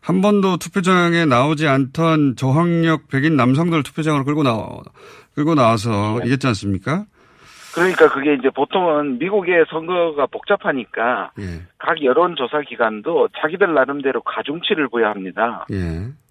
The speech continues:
Speaker 2: 그러니까 말씀하신 건 평소에 투표 잘 나오는 사람들의 의견 같은 거를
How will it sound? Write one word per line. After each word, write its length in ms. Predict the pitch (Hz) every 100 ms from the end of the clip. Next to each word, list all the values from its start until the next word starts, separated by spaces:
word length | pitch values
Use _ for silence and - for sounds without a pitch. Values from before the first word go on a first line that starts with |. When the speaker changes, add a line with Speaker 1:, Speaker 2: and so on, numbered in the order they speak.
| _ _ -
Speaker 2:
그러니까 280 | 156 - -
말씀하신 420 | - 151 - 156
건 100 | 156
평소에 400 | 127 156 151 180 131 - _ _
투표 240 | 190 170
잘 160 | 139 117
나오는 240 | 143 165
사람들의 680 | 160 156 139 127 117 113 113
의견 420 | 117 127 123 117 110
같은 360 | 101 - 110
거를 220 | 104 101